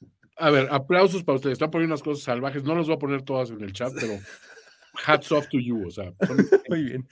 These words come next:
Speaker 2: Este, pero, eh, a lo que me refería es que, eh,
Speaker 1: Ujú.
Speaker 2: en ambas conferencias llegó el sembrado número uno a la final de conferencia. Entonces, eso es, eh, muy bonito. Y, eh, en este caso no hay historias de Cenicienta. Es decir, eh,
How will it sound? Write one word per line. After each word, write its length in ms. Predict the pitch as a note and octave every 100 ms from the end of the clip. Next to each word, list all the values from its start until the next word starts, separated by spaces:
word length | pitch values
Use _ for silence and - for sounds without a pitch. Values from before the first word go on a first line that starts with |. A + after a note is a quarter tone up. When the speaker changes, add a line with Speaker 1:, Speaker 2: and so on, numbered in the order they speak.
| - - - -
Speaker 2:
Este, 600 | C#3 B2+ - C3 C3 - _ _ -
pero, 280 | C#3 C3 -
eh, 260 | D3 B2 A#2+ B2
a 100 | C3+
lo 100 | C3+
que 100 | C3
me 80 |
refería 380 | B2 - D3 E3+
es 100 | C#3+
que, 280 | - D#3 _ -
eh, 140 | C3+
Speaker 1:
Ujú. 80 | G2+
Speaker 2:
en 100 | B2+
ambas 220 | C#3 B2+
conferencias 440 | - A#2+ A#2 A#2+ A2+
llegó 180 | G#2+ C3
el 160 | C3+
sembrado 320 | - A2+ B2+ B2+
número 280 | B2+ A2+
uno 380 | G2 B2 G#2 - _ -
a 100 | G2+
la 120 | F2+
final 320 | G2+ F#2+ F#2
de 100 | F#2
conferencia. 500 | F#2+ F2+ F2+ F#2 F#2
Entonces, 340 | E2+ G2 G#2
eso 160 | G#2 A2
es, 140 | G#2 - _ _ -
eh, 200 | G#2 F#2 -
muy 260 | B2 A#2+ C#3+
bonito. 440 | B2+ D#3+ - B3+ - _ _ _
Y, 320 | - G3 A#3 _ _ _
eh, 400 | D#3+ D#3 D3 - _
en 140 | D#3+ E3+
este 120 | F3+
caso 160 | F3+
no 120 | F3 F#3
hay 80 | G#3
historias 340 | - D3 C#3
de 80 | A#2+
Cenicienta. 480 | A2 F#2+ G2 F2 G#2
Es 80 |
decir, 300 | C3+ C#3+ F3 _ _ _ _ _
eh, 420 | - D3+ C#3+ B2+